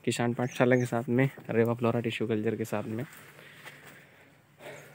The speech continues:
रेवा जी नाइन का पौधा लगाया है इन्होंने। इस साल में काफ़ी गड़बड़ियाँ रही है ज़्यादा बारिश की वजह से। अभी सामने अगर मैं दिखाऊँ आपको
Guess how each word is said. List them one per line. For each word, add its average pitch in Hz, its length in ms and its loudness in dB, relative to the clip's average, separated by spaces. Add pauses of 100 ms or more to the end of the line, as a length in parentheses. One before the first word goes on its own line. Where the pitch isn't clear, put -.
(520)
रेवा 147 240 8
जी 151 160 8
नाइन 147 240 6
का 151 80 2
पौधा 139 320 4
लगाया 131 360 6
है 135 200 6
इन्होंने। 123 360 4 (1200)
इस 143 200 -4
साल 139 140 6
में 147 160 6
काफ़ी 135 320 2
गड़बड़ियाँ 139 560 6
रही 127 300 4
है 131 260 2 (420)
ज़्यादा 120 240 6
बारिश 123 280 6
की 131 100 -2
वजह 123 260 2
से। 135 220 -2 (160)
अभी 127 140 0
सामने 131 400 2
अगर 135 180 4
मैं 135 160 4
दिखाऊँ 127 340 2
आपको 127 300 0